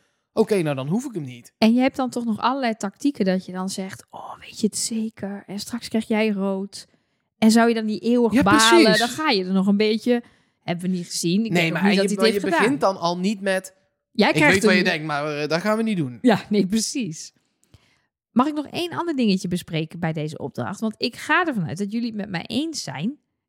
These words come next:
Speaker 2: dat je als mol in deze kamer wil.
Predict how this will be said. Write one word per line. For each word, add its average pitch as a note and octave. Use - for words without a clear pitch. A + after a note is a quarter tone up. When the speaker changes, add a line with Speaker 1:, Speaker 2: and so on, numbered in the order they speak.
Speaker 2:
dat G#3+
je -
als G#3
mol A#3+
in F#3+
deze E3
kamer D#4+
wil. -